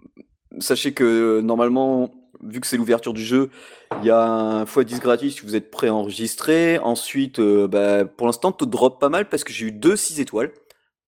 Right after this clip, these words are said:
même en faisant seulement des singles, donc, euh, je suis content.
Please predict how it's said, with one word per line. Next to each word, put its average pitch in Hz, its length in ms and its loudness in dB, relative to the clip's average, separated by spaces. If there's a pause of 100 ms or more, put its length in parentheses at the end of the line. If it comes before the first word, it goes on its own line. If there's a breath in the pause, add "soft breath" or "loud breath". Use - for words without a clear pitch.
même 160 160 0
en 185 60 0
faisant 160 260 2
seulement 170 300 0
des 160 80 2
singles, 131 560 0
donc, 107 240 -8
euh, 107 40 -4
je 104 40 -6
suis - 80 -16
content. - 320 -8